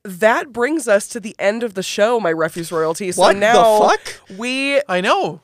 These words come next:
Speaker 1: we now have a decision to make. Court is still in session. We still have a decision. Does Super Mario Brothers, this nineteen ninety-three gem, does this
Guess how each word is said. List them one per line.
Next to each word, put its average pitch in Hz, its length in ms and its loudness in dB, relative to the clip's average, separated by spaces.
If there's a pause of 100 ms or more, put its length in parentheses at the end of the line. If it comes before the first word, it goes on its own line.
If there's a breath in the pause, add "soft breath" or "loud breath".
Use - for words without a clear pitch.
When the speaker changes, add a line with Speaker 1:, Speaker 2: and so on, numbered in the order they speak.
(140)
Speaker 1:
we 226 600 -8
now 214 340 2
have 220 200 -4
a 208 100 -4
decision 240 520 -6
to 247 100 -10
make. 202 300 -6
Court 247 420 -4
is 233 240 -6 (100)
still 240 320 -4
in 294 160 -4
session. 262 460 -4
We 208 120 -10
still 247 300 -4
have 262 180 -6
a 262 40 -12
decision. 247 500 -6 (760 soft breath)
Does 214 720 0
Super - 560 -6
Mario 220 400 2
Brothers, 175 480 0
this 170 200 -6
nineteen 180 520 -2
ninety-three 202 460 -6
gem, 160 680 0 (520)
does 208 380 2
this 160 500 -2